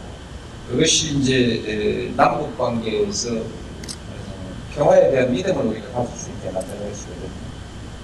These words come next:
또 함께 번영해 갈 수 있다는 가능성에 대해서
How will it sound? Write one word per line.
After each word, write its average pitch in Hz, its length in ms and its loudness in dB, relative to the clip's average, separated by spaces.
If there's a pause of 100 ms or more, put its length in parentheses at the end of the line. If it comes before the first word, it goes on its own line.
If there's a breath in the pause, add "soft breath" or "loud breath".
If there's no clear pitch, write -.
또 151 280 6 (1400)
함께 233 400 8
번영해 160 380 6
갈 170 140 10
수 170 140 -2
있다는 139 580 4 (540)
가능성에 139 540 0
대해서 95 440 -6